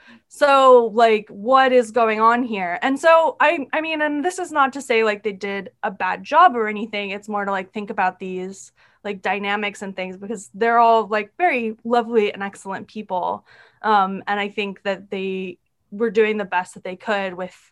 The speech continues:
you know, what they had. And it's interesting to think about, like, how that shapes what happens, right? Like, you know, you're doing the best with what you have, but, like,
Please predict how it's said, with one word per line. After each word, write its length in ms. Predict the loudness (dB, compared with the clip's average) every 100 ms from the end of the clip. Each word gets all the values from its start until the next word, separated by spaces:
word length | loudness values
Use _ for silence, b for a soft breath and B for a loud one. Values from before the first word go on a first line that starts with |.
| _ _ _ _ _ _
you 100 | -8
know, 180 | -4 -4
what 240 | -2 -4
they 100 | -4
had. 540 | 0 4 6 4 0 -4
And 420 | -8 -6 -8 -10 -6
it's 180 | -2 -2
interesting 480 | -4 -6 -8 -6 -6
to 60 | -6
think 240 | -8 -10
about, 280 | -6 -6 -4
like, 200 | -6 -10
how 380 | -4 0 0 0
that 380 | -2 0 -2 -4 _ _ _ _ _
shapes 680 | -12 0 2 2 0 -18 -16
what 320 | -2 0 0
happens, 640 | 0 -2 -2 -4 -12 -12 -10
right? 260 | -8 -8
Like, 420 | -8 -10 -12 -18 -20 b b -12
you 80 |
know, 80 | -8
you're 140 | -6 -4
doing 240 | -4 -2
the 60 | -2
best 200 | -4 -4
with 60 |
what 140 | -10 -10
you 80 | -2
have, 400 | 2 4 2 -4
but, 160 | -10
like, 280 | -10 -14